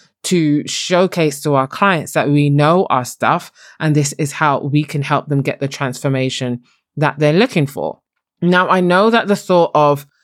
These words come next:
creating solo episodes can be a little intimidating. I know when I started, sitting down in front of a mic, talking just felt hella weird. I think at one point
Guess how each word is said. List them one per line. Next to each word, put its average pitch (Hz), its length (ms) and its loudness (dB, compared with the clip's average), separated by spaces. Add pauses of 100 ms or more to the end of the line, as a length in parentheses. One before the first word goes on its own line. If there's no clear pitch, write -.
(200)
creating 175 560 2
solo 151 280 2
episodes 139 840 -4 (400)
can 190 160 2
be 165 100 4
a 160 40 4
little 156 280 2
intimidating. 131 880 -2 (460)
I 165 180 2
know 147 580 0
when 147 200 0
I 156 180 2
started, 131 540 -2
sitting 156 320 -2
down 147 220 0
in 139 60 -2
front 143 220 -4
of 131 100 -4
a 135 60 0
mic, 127 520 -4 (640)
talking 143 800 0
just 147 360 -2
felt 131 420 -2
hella 143 340 -2
weird. 127 360 0
I 139 80 -4
think 170 220 0
at 160 220 -2
one 147 200 2
point 143 380 -2